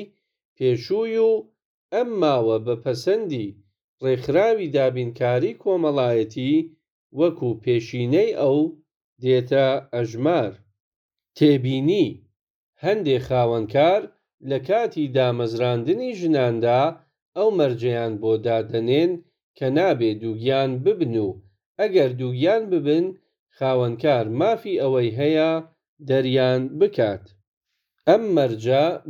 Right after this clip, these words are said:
بایەخێکی نییە، تەنانەت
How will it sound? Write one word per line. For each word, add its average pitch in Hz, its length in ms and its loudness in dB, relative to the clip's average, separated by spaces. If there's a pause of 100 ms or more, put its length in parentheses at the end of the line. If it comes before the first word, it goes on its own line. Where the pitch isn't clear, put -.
بایەخێکی 135 920 0
نییە، 180 400 0 (600)
تەنانەت 131 560 0